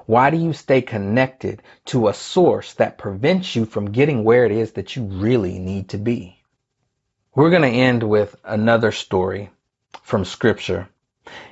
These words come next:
It's a very sad but interesting story that we can learn from about a man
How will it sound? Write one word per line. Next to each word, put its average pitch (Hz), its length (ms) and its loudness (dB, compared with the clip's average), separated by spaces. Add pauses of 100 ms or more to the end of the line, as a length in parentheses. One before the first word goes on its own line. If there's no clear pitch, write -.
(100)
It's 131 160 2
a 131 80 4
very 135 500 4
sad 113 800 0
but - 280 -2 (720)
interesting 123 800 0
story 101 460 0
that 101 180 -2
we 110 100 0
can 104 300 -2
learn 120 240 4
from 98 320 0
about 101 420 0
a 101 80 -12
man 104 720 -4